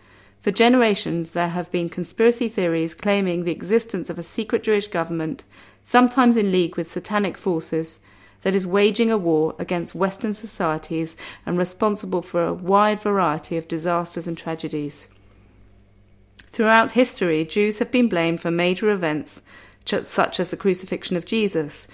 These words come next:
the spread of the Black Death, the poisoning of wells, and the murder of non-Jewish children, through to the First World War, the Russian Revolution, and the Great Depression of nineteen twenty-nine.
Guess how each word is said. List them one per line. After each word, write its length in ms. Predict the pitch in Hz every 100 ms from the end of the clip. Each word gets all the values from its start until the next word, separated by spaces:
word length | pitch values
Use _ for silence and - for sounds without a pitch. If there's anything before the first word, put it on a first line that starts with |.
| - _ _
the 80 | 226
spread 260 | - 196
of 80 | 180
the 80 | 180
Black 320 | 180 156 -
Death, 480 | 208 170 151 - - _ _ _
the 80 | 185
poisoning 480 | 262 233 208 185
of 100 | 175
wells, 500 | 185 196 165 156 156 -
and 140 | 170 170
the 40 |
murder 360 | 180 180 175 175
of 120 | 180
non-Jewish 480 | 180 156 160 156 -
children, 540 | - 180 165 147 147 - - - -
through 260 | - - 220
to 120 | 214
the 60 | 156
First 380 | - 196 190 -
World 220 | 170 170
War, 460 | 190 233 254 277 - -
the 100 | 160
Russian 380 | 180 175 -
Revolution, 680 | 180 175 175 196 214 247 226 - - - _
and 160 | 175
the 60 | 170
Great 260 | 180 196 196
Depression 460 | 208 190 165 -
of 80 | 160
nineteen 400 | 160 165 160 170
twenty-nine. 720 | - 170 165 170 156 147 151